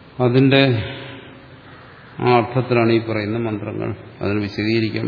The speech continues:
വേണ്ടിയിട്ട് അതിന്റെ സവിശേഷത എന്താണ്? ന പശ്യഹ പശ്യതീതി പശ്യോ യഥോക്തദർശി വിദ്വാൻ ഇത്യർത്ഥ. മൃത്യും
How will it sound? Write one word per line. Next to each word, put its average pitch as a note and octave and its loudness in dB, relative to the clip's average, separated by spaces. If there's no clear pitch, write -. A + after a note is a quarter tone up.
വേണ്ടിയിട്ട് - -8
അതിന്റെ A2+ 0
സവിശേഷത A#2 2
എന്താണ്? A2+ 4
ന A#2+ 6
പശ്യഹ A2+ 2
പശ്യതീതി A2 0
പശ്യോ A2+ 0
യഥോക്തദർശി G#2+ -2
വിദ്വാൻ G#2 4
ഇത്യർത്ഥ. G#2 -2
മൃത്യും G#2+ 0